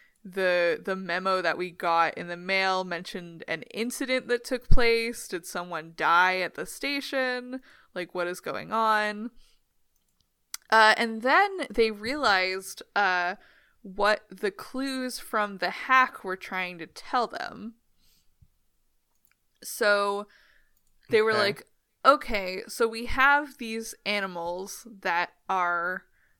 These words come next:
Speaker 1: numbered in a specific order, and we have the names of them in the code,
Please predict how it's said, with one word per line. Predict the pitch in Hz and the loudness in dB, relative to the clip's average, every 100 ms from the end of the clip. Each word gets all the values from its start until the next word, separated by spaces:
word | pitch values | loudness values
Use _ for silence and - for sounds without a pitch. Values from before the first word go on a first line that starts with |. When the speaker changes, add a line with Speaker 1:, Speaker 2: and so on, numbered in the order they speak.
| - | -10
Speaker 1:
numbered | 190 202 214 208 208 202 | -2 -2 0 0 -2 -4
in | 185 185 | -8 -8
a | |
specific | 185 - 208 226 220 226 | -10 -12 -8 -6 -6 -6
order, | - 180 165 160 175 190 _ | -8 -8 -6 -6 -8 -12 _
and | 180 175 180 | -6 -6 -6
we | 180 | -8
have | 196 214 226 220 | 0 0 0 -4
the | 196 | -8
names | 185 190 202 208 | -6 -6 -8 -10
of | 185 | -10
them | 165 170 160 | -8 -8 -8
in | 175 | -12
the | 165 | -12
code, | - - 202 165 143 175 | -6 0 0 0 -6 -10